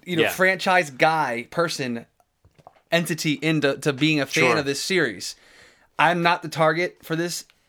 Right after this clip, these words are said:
Speaker 1: They got me.
Speaker 2: Mm-hmm.
Speaker 1: But then I go and see Mockingjay one, and I'm just like, anticlimactic, lack of action, lack of story development, any kind of character movement, anything really for me. It was void of all of that.
Speaker 2: Mm-hmm.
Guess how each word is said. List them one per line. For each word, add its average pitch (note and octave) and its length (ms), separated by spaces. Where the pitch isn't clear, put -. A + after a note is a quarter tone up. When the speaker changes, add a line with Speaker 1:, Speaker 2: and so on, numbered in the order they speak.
Speaker 1:
They D3 160
got C#3 240
me. G2+ 240
Speaker 2:
Mm-hmm. F#2+ 300
Speaker 1:
But D3+ 140
then E3 120
I D#3 80
go E3+ 160
and E3+ 100
see D#3+ 120
Mockingjay D3 520
one, D3+ 340
and C3+ 280
I'm C#3+ 200
just C3+ 240
like, B2+ 300
anticlimactic, C3+ 1080
lack B2+ 280
of A2+ 120
action, C3+ 380
lack B2 180
of A#2+ 100
story C#3 300
development, C#3+ 720
any D3 160
kind C#3+ 200
of G#2+ 60
character D3 500
movement, D3 460
anything D3 460
really G#2+ 240
for A2 160
me. G2 300
It - 60
was C#3 160
void D3+ 280
of C3+ 100
all E3 240
of G2+ 80
that. F2+ 320
Speaker 2:
Mm-hmm. F#2 260